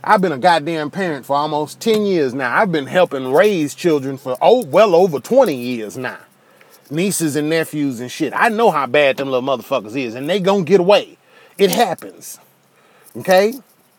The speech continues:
It is impossible to stop a child. You ever been, you ever been in a goddamn, uh, I, I remember when I was a kid, we was, we had wieners when I was a kid. And at Wieners, they, it, just like every other clothing store, they had these big ass clothes racks.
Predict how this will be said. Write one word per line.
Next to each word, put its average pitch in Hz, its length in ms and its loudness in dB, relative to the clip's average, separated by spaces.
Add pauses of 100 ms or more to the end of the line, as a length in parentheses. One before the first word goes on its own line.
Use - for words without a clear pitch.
(280)
It 196 140 4
is 165 100 -4
impossible 170 560 -2
to 123 60 -8
stop 175 240 -2
a 131 40 -16
child. 156 260 -2
You 196 140 4
ever 170 100 -2
been, 180 220 4 (360)
you 220 300 6
ever 208 160 2
been 208 240 2
in 202 100 -2
a 202 40 -2
goddamn, 208 720 0
uh, 170 420 2
I, 151 140 -4
I 151 240 0
remember 202 260 0
when 196 80 0
I 220 140 6
was 180 120 2
a 151 40 -8
kid, 175 220 -2
we 180 180 -2
was, 160 260 -6
we 190 160 -4
had 170 260 2
wieners 147 540 0 (240)
when 135 140 2
I 160 120 8
was 151 160 8
a 139 80 6
kid. 139 280 8
And 120 100 4
at 131 100 6
Wieners, 170 720 2
they, 165 200 6
it, 147 220 2
just 170 220 6
like 185 160 8
every 190 260 4
other 196 120 -2
clothing 160 380 0
store, 147 260 -2
they 160 80 -2
had 147 140 -2
these 135 160 -6
big 165 200 -2
ass 180 260 2
clothes 208 360 0
racks. 113 340 -8